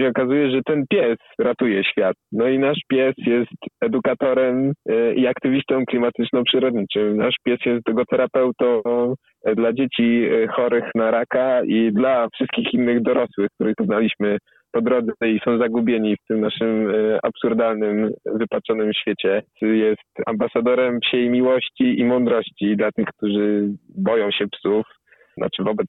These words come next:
tych, którzy się boją psów, i zabrał nas na najlepszy spacer życia pełną piersią. Więc, y, myślę, że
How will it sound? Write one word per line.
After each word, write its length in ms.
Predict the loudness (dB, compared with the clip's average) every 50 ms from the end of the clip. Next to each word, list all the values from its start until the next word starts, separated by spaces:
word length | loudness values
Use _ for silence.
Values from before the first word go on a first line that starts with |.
| _ -8
tych, 100 | -10 -8
którzy 200 | -4 -4 -2 -2
się 120 | 0 0
boją 240 | 0 0 0 0 -2
psów, 320 | -4 -4 -2 0 0 0 -2 -6 -12 -6
i 560 | -2 0 2 2 4 4 4 2 2 2 2 0 -2 -6 -12 -18 -18 -14 -8 -4 -2
zabrał 280 | 0 0 2 2 2
nas 200 | 2 2 0 0 0 -2
na 80 | -2
najlepszy 560 | 0 2 2 2 0 0 -2 -2 0 0 0
spacer 420 | 0 0 -4 -2 0 0 0 0 0 -4 _ _ _ _ _ _ _ _ _ _ -6 -2 0 0 0 2 2 2
życia 400 | 0 0 0 0 0 2 2 0 -2 -4 -6 -6 -4 -2
pełną 340 | 0 0 0 0 0 -2 -2 -2
piersią. 460 | -2 0 0 0 -2 -2 -2 -4 -4 -6 _ _ _ -20 -20 _
Więc, 400 | -8 -4 -2 0 0 0 -2 -4 _ _ -4 -2
y, 260 | 0 0 0 0 0
myślę, 340 | -2 -2 -2 -2 -2 -2 0
że 220 | 0 0 0 -2